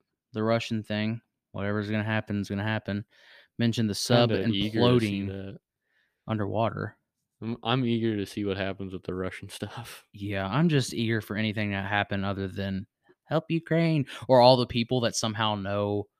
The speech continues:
Speaker 1: they say Slav Ukraine now. And I'm just sitting there like, "Stop. You didn't even, two years ago, you didn't even know where Ukraine was.
Speaker 2: I
Speaker 1: Stop acting like you're
Speaker 2: honestly
Speaker 1: cool."
Speaker 2: kinda still don't,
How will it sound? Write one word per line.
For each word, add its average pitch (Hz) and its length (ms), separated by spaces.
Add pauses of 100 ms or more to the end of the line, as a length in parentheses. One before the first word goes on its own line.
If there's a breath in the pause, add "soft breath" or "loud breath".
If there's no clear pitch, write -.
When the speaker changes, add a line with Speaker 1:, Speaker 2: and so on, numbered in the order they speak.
(560)
Speaker 1:
they 120 160
say 110 200
Slav 104 420
Ukraine 101 480
now. 101 400 (140)
And 110 140
I'm 104 120
just 104 180
sitting 92 160
there 117 100
like, 101 160
"Stop. - 480
You 113 80
didn't 120 160
even, 123 280
two 151 140
years 139 260
ago, 139 140
you 120 120
didn't 120 160
even 113 100
know 104 100
where 101 120
Ukraine 98 480
was. 64 420 (440 loud breath)
Speaker 2:
I 113 100
Speaker 1:
Stop 127 180
acting 127 280
like 127 80
you're 107 120
Speaker 2:
honestly 104 340
Speaker 1:
cool." 87 100
Speaker 2:
kinda 98 240
still 95 240
don't, 92 300